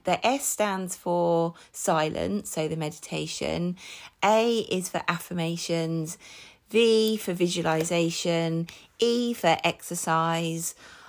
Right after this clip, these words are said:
R for reading, and I tend to read more, like, the self-help books. Uh, and then S is for scribing in my, in your journal. So for me, that kind of, it gives me a bit of a routine of knowing what I wanna do in my morning.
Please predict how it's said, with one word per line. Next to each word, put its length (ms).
R 540
for 160
reading, 1000
and 100
I 120
tend 300
to 80
read 360
more, 300
like, 240
the 80
self-help 640
books. 640
Uh, 80
and 220
then 420
S 400
is 220
for 60
scribing 960
in 120
my, 180
in 240
your 80
journal. 720
So 280
for 160
me, 240
that 240
kind 280
of, 280
it 160
gives 240
me 120
a 60
bit 240
of 140
a 80
routine 680
of 140
knowing 340
what 160
I 60
wanna 280
do 220
in 80
my 140
morning. 640